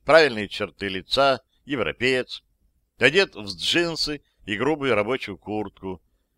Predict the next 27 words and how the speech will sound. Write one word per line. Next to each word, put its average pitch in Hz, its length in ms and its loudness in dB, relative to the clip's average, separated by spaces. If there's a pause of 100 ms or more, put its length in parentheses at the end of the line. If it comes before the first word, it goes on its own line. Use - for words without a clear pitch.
(200)
Рядом 165 340 4
с - 140 -4
ним 139 180 -6
пистолет. 104 960 -2 (480)
Я 123 320 6
немного 120 400 -2
подумал, 151 540 0
потом 107 340 0
решил, 120 380 -4
что - 180 0
ничего 110 320 0
страшного 110 520 2
не 104 120 -2
будет, 143 360 -4 (220)
если 107 340 -2
я 110 220 6
разживусь 107 520 -4
дополнительным 113 800 -4
пистолетом. 92 720 -6 (580)
Тем 139 160 0
более, 156 260 4
что 147 200 -4
пистолет 143 520 -2
и 127 60 -6
впрямь 135 320 -2
был 120 260 -4
хорош. 107 600 -4